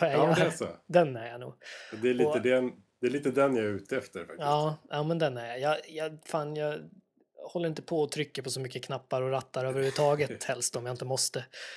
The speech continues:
Speaker 1: Det, det kan vara lite varmt i bilen ibland. <laughs>
Speaker 2: Men det är jättekonstigt här. Hur, varför skulle man hitta bättre ifall det var liksom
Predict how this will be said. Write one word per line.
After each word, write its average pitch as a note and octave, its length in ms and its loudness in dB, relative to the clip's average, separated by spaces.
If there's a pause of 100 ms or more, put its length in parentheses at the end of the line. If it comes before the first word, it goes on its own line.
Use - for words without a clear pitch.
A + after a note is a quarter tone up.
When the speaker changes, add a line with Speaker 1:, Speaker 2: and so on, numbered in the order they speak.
(400)
Speaker 1:
Det, C#3+ 260 6 (200)
det E3+ 80 -2
kan F3 160 10
vara E3 140 10
lite C#3+ 200 2
varmt B2+ 360 -6
i B2+ 40 -6
bilen C3+ 360 -2
ibland. D#3+ 280 -2 (680)
<laughs> - 960 -10
Speaker 2:
Men G#2+ 120 -2
det A2+ 80 2
är A2 40 2
jättekonstigt A2 760 -2
här. F#2+ 180 -4 (220)
Hur, A#2 140 -2
varför A2 360 -2
skulle G#2+ 220 -2
man G#2+ 120 0
hitta - 480 -4
bättre G#2+ 440 -4
ifall G2 240 -4
det G2 60 -4
var G2 160 -4
liksom G2 380 -4